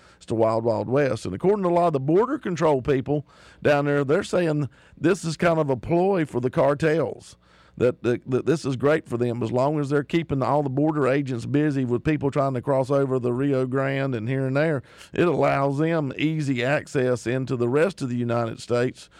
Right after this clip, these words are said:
with their fentanyl and all their drugs and everything. So it's almost like, you know, we're gonna start a fire over here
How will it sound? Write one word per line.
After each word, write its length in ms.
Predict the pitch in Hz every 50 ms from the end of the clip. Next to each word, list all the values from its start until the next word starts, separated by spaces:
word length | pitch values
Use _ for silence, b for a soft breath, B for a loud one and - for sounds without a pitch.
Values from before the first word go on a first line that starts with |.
| B B B
with 180 | B - 123 120
their 140 | 110 123 123
fentanyl 560 | - - 151 151 147 - 131 143 147 143 135
and 120 | 131 127
all 160 | 127 131 131 127
their 120 | 127 123
drugs 440 | 117 117 139 147 165 180 165 120 117
and 100 | 110 113
everything. 540 | 107 104 98 92 - - 87 - - 90 92
So 240 | - 110 107 107
it's 100 | 104 -
almost 400 | - 104 127 135 139 127 127 -
like, 240 | 123 123 123 113 -
you 80 | - 117
know, 140 | 117 113 117
we're 100 | 120 120
gonna 240 | 127 117 110 98
start 260 | - - - 135 127 117
a 40 |
fire 340 | - - 131 127 123 123 127
over 140 | 123 117 120
here 340 | 131 151 156 147 139 123